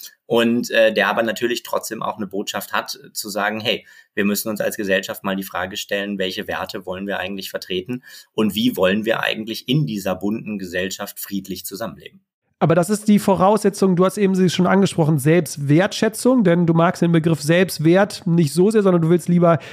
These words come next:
Speaker 2: dass wir uns selbst wertschätzen. Ist das die Voraussetzung, damit wir uns nicht über unsere Position, nicht über unsere Tätigkeit, nicht über unseren Körper identifizieren oder definieren, sondern eher dann über unsere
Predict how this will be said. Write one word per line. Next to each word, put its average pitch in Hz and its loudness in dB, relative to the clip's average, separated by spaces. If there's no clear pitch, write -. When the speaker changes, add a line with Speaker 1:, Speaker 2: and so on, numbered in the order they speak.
Speaker 2:
dass 165 2
wir 170 4
uns 139 0
selbst 165 4
wertschätzen. 175 2
Ist - 0
das 190 2
die 208 4
Voraussetzung, 196 4
damit 175 4
wir 175 4
uns 170 2
nicht 175 2
über 175 4
unsere 160 4
Position, 165 2
nicht 165 0
über 156 2
unsere 147 2
Tätigkeit, 170 0
nicht 151 0
über 156 0
unseren 143 2
Körper 185 2
identifizieren 196 2
oder 156 2
definieren, 196 4
sondern 175 4
eher 175 4
dann 170 2
über 175 2
unsere 165 4